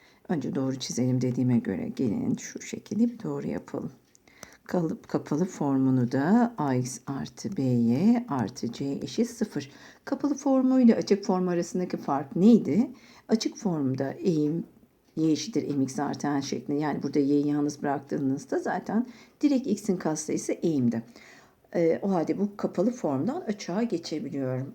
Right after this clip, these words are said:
Ama ben şimdi kapalı da bunu ta-, anlatmak istiyorum. Şimdi bir noktam var, bir de doğrum var. Doğrumu çizdim. Bir de nokta alalım. Mesela şurada bir nokta olsun. Adına da isim verelim. A noktası olsun.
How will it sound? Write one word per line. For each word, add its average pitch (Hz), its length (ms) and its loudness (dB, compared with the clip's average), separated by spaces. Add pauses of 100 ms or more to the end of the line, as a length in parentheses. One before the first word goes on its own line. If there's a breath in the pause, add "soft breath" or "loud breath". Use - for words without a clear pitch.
Ama 175 240 0
ben 185 180 0
şimdi 170 300 -6
kapalı 147 400 -6
da 156 100 -4
bunu 202 260 0
ta-, 151 360 -8
anlatmak 143 520 -8
istiyorum. - 440 -8 (300 loud breath)
Şimdi 294 200 0
bir 294 140 4
noktam 277 480 -2
var, 277 240 -2
bir 165 100 0
de 165 120 0
doğrum 139 380 -2
var. 147 220 -6
Doğrumu 214 360 2
çizdim. 131 640 -4 (320)
Bir 160 120 -4
de 151 120 0
nokta 131 340 -2
alalım. - 260 -4
Mesela - 400 -2
şurada - 380 -6
bir 127 80 -2
nokta - 320 -6
olsun. 247 400 -2 (420 loud breath)
Adına 131 420 -2
da 226 60 4
isim 160 380 0
verelim. - 320 -6 (140)
A 139 180 0
noktası - 520 -2
olsun. - 320 -10